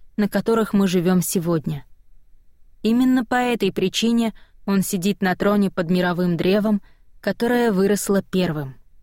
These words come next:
Мы зашли на территорию кладбища. К счастью, оно располагалось далеко от Беленянки. Дело было не только в санитарных нормах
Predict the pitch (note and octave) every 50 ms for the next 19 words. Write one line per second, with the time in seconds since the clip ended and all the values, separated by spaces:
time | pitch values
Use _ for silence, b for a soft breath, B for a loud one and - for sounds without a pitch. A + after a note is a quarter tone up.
0 | - - - - _ - - - - - - - - - - - - - - -
1 | - - - - _ - - - - - F#3+ G3 G3 E3+ F#3+ F3+ - - G3+ F#3+
2 | F#3 F#3 F3+ - - F#3+ F3+ E3+ - F#3 F3 F3+ F3+ F3 - - F#3+ F3+ E3 D3
3 | C#3 - D3 - - - E3 C#3+ - - - - - - - - - - - -
4 | - _ - - - - - - A3+ A3+ A3 - - - B3+ B3+ B3+ C4 - _
5 | G#3 G#3 G#3 G#3+ G#3+ G#3+ G3+ - - G#3+ G3+ G3 F#3+ F#3 F3 G3 F#3+ F#3+ G3 G3
6 | F#3+ F#3 G3+ G3+ G#3+ G3+ - A3 F#3+ F3+ F3 E3 F3 F#3 F3 F3 F3 E3+ D#3+ D#3+
7 | D#3 D3+ - D#3 D#3+ - - - _ - - - - - - - - - - -
8 | - - - - - E3+ D#3+ F#3+ G#3+ A3 A#3 A3 G3+ A#3 A#3+ A#3+ B3 A#3+ B3 -
9 | - D4 C#4 B3+ - B3 - - C4 B3 B3 A#3 - B3+ A#3+ A#3+ A#3 A#3+ A3 -
10 | - A#3 B3 B3 A#3+ A3+ A3+ A3 -